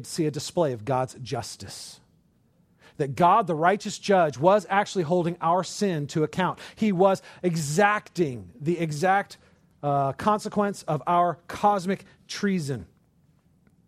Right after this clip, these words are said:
This was to show God's righteousness. Because in his divine forbearance, he passed over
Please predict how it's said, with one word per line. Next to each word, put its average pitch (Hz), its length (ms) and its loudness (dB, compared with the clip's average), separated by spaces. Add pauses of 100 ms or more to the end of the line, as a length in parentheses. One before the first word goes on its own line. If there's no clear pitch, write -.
(960)
This 156 140 -6
was 156 100 -8
to 135 80 -10
show 156 220 0
God's 143 280 -2
righteousness. 135 500 -4
Because 202 260 0
in 214 80 0
his 170 100 -2
divine 180 340 2
forbearance, 185 480 0
he 185 80 -4
passed 185 340 0
over 196 280 2